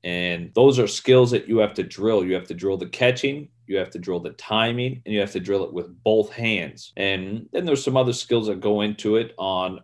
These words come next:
early effort rebounds, right? Like, the first one to the ball is gonna get it. And so when players are beginning to shoot the release, like, if you watch, you know, elite rebounders in the N B A, you can watch Kevin Love.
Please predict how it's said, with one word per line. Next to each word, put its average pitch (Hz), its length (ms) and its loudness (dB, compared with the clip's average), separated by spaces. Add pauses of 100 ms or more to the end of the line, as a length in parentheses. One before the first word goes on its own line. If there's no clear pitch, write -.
early 113 360 4
effort 110 320 0
rebounds, 107 760 -2 (360)
right? 92 220 2
Like, - 140 -8
the - 80 -10
first 120 360 0
one 107 160 -4
to 120 140 -2
the 110 80 0
ball 101 260 4
is 98 100 -4
gonna 101 220 -4
get 92 280 0
it. - 160 -6
And 90 520 -2
so 95 220 -2
when 90 300 -4
players 113 480 2
are 104 80 2
beginning 98 420 0
to 90 80 -2
shoot 135 340 -2
the 117 80 0
release, 104 440 0
like, 135 160 -4
if - 120 -8
you 92 120 -6
watch, 101 640 0
you - 80 -12
know, 85 380 -4
elite 101 360 -2
rebounders 104 480 2
in 104 80 -6
the 101 80 -2
N 104 60 -6
B 123 60 -2
A, 123 80 2
you 101 120 -4
can - 120 -8
watch 98 260 0
Kevin 98 260 -2
Love. 101 300 2